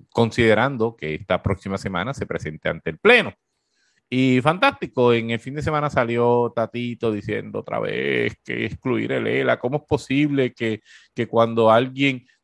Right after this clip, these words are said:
tiene cáncer, no le puedan ofrecer, darle más cáncer, porque prácticamente a ese punto llega. O sea, ¿cómo es posible que no quieran poner el problema como parte de la solución? Un absurdo total. Pero hoy sale una nota de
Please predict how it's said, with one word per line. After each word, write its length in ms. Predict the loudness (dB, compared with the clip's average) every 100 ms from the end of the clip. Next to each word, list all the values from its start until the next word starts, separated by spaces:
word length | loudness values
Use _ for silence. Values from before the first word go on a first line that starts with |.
| -4
tiene 320 | -2 0 0
cáncer, 520 | 2 2 2 -2 -2
no 200 | 0 0
le 140 | 0 0
puedan 440 | 0 2 2 2 -6
ofrecer, 520 | -4 -4 -2 -4 -2
darle 240 | -2 0 -2
más 160 | -4
cáncer, 420 | 0 0 0 -8 -10
porque 160 | -8 -4
prácticamente 480 | -4 -2 -4 0 0
a 40 |
ese 160 | 0 -2
punto 320 | -6 -4 -4
llega. 240 | -2 -2
O 340 | -4 _ _ _
sea, 140 | -6 -4
¿cómo 160 | -6
es 60 | -4
posible 420 | -4 0 0 2
que 160 | 2 2
no 200 | 2 2
quieran 340 | 2 2 2
poner 300 | -2 2 4
el 160 | 2 2
problema 540 | 2 4 2 2 -2
como 180 | -6 -6
parte 240 | -6 -2
de 60 | -2
la 100 | 0
solución? 380 | -2 -4 -6 -4
Un 100 | -2
absurdo 540 | -2 -2 0 2 0 -4 _ _ _
total. 480 | 0 4 4 2 2
Pero 380 | 2 2 2 -8 _ _ _ _ _ _
hoy 180 | -2 -2
sale 220 | 2 0 0
una 180 | 2 2
nota 520 | 0 -2 -4 -4 -10 _ -6
de 500 | -4 -4 -4 -6